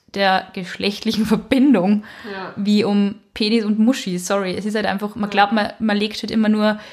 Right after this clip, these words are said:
Speaker 1: das in den Verantwortungsbereich der Genitalien, aber es ist halt
Speaker 2: Mhm.
Speaker 1: Sexualität, die ist ja so viel mehr und zieht ja den ganzen Körper irgendwie, bezieht den ganzen Körper
Speaker 2: Ja.
Speaker 1: mit ein.
Speaker 2: Ich find's schwierig, weil zum Beispiel das mit dem Küssen, was du gesagt hast, ich find, dass das irgendwie am Anfang voll viel noch da ist.
Speaker 1: Ja.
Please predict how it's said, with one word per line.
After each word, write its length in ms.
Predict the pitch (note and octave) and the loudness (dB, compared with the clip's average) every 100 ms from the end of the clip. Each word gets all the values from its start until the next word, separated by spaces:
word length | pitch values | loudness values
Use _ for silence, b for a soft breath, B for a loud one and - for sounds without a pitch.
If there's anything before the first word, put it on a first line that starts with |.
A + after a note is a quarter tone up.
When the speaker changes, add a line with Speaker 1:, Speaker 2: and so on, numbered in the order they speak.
| B - | B -4
Speaker 1:
das 160 | G#3+ | -2
in 80 | G#3+ | -2
den 100 | G3 | -2
Verantwortungsbereich 1000 | G3+ G#3+ C#4 A3 G3 F#3 - G3 G3 F#3+ | 0 0 2 0 -2 -4 -4 -2 0 -2
der 100 | G#3 | -4
Genitalien, 640 | G3+ F#3+ F#3 - A3 F#3+ F#3 | -6 -6 -2 0 0 0 0
aber 180 | F#3 | -2
es 120 | F#3 G3+ | -2 -4
ist 120 | G#3 | -2
halt 140 | G3 | -2
Speaker 2:
Mhm. 20 | G3 | -2
Speaker 1:
Sexualität, 580 | G3+ - F#3+ F3+ G#3+ | -6 -4 -4 -4 -6
die 40 | G#3 | -2
ist 60 | |
ja 120 | G3+ G3+ | -2 -2
so 280 | - C#4 | -2 -2
viel 260 | C4+ B3+ A#3+ | 0 2 2
mehr 320 | A3 A3 G#3+ | 4 2 2
und 120 | G#3 F#3+ - _ - | 0 -4 -14 _ -6
zieht 200 | - A3+ | 0 2
ja 80 | |
den 120 | G#3 G#3 | 2 4
ganzen 360 | A3 B3 A#3 | 4 4 0
Körper 340 | - F#3+ - F#3+ | 0 -2 -2 -4
irgendwie, 220 | F#3 F3+ | -4 -4
bezieht 220 | F#3 - | -10 -6
den 80 | G3+ | -2
ganzen 220 | G#3+ A3 | 0 0
Körper 180 | G3 A3 | 0 2
Speaker 2:
Ja. 60 | G3+ | 4
Speaker 1:
mit 80 | G#3+ | 4
ein. 340 | G3 F#3 F#3+ B B | 2 0 -2 B B
Speaker 2:
Ich 80 | G#3+ | -6
find's 280 | - G4+ - | -2 -2 -2
schwierig, 280 | D#4 E4+ - | -4 -4 -4
weil 140 | F3+ | -6
zum 80 | G#3 | -6
Beispiel 160 | G#3 G#3 | -6 -6
das 140 | G#3+ | -4
mit 120 | G#3 | -6
dem 120 | - - | -6 -10
Küssen, 340 | A3+ C#4 C4 | -8 -6 -6
was 140 | E3+ | -8
du 80 | - | -8
gesagt 360 | D#3+ D#3 D3 - | -10 -6 -6 -6
hast, 120 | B3 - | -8 -8
ich 120 | G#3+ | -8
find, 220 | C#4 D4 | -6 -4
dass 140 | G#3 G3+ | -6 -8
das 280 | F#3 - _ - | -12 -14 _ -4
irgendwie 400 | A#3 C#4 B3+ B3 | -2 0 0 -2
am 100 | - | 0
Anfang 380 | F3+ A3+ A#3 A#3+ | 2 2 -2 -6
voll 220 | - F3+ | -2 -4
viel 320 | F3+ G#3 G3 | -4 -6 -4
noch 220 | F#3+ F3+ | -4 -6
da 240 | - A#2+ - | -4 -2 2
ist. 80 | A3 | 4
Speaker 1:
Ja. 240 | G#3+ A3 | 4 2